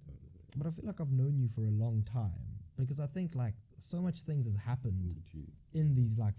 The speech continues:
Speaker 2: four months that we've known you. Like, enough stuff has happened in these four months for me to know you. It's, like, equivalent to the five years I spent in high school. The amount of shit that just happened.
Speaker 1: Yeah.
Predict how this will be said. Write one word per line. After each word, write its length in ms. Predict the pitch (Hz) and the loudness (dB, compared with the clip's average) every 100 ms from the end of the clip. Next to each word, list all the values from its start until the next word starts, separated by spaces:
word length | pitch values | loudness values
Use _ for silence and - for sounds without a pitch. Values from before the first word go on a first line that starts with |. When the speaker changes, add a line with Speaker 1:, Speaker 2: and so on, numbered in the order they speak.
| - | -2
Speaker 2:
four 140 | 110 | 2
months 260 | 104 101 101 | 4 2 0
that 80 | |
we've 180 | 87 107 | -2 2
known 220 | 107 107 90 | 2 2 0
you. 160 | 69 104 | -2 -2
Like, 160 | 110 107 - - - - | -2 -4 -12 -20 -20 -2
enough 260 | 135 151 165 | 2 2 0
stuff 240 | - 151 | -2 -4
has 100 | 123 | -2
happened 360 | 104 110 - 110 | -2 -2 0 2
in 120 | 98 | 4
these 160 | 101 98 | 2 0
four 140 | - 110 | -2 0
months 240 | 101 98 | 2 0
for 100 | - | 0
me 100 | 107 | 0
to 120 | 98 | 2
know 220 | 107 107 104 | 2 4 2
you. 240 | 92 95 104 - - - - | 0 -2 -6 -8 -16 -16 -6
It's, 160 | 120 135 | -2 0
like, 180 | 127 123 | 0 0
equivalent 580 | 120 156 143 131 117 110 127 | -2 0 2 4 2 0 0
to 200 | 117 107 | 0 2
the 80 | 110 | 0
five 320 | 107 131 123 | -2 0 2
years 200 | 110 113 | 4 4
I 60 | 101 | 2
spent 320 | 101 107 101 | 0 0 0
in 80 | 98 | 0
high 200 | 107 110 | 2 0
school. 380 | 110 - 90 87 - - - - - - - | 0 -6 -6 -6 -12 -20 -20 -20 -20 -14 -2
The 100 | 113 | 2
amount 280 | 110 117 | 2 2
of 100 | 107 | 0
shit 240 | - - 113 | -6 -6 -2
that 100 | 110 | 0
just 180 | 107 101 | 0 0
happened. 540 | 113 107 110 - - - - | 0 -2 -2 -8 -12 -16 -16
Speaker 1:
Yeah. 100 | - | -14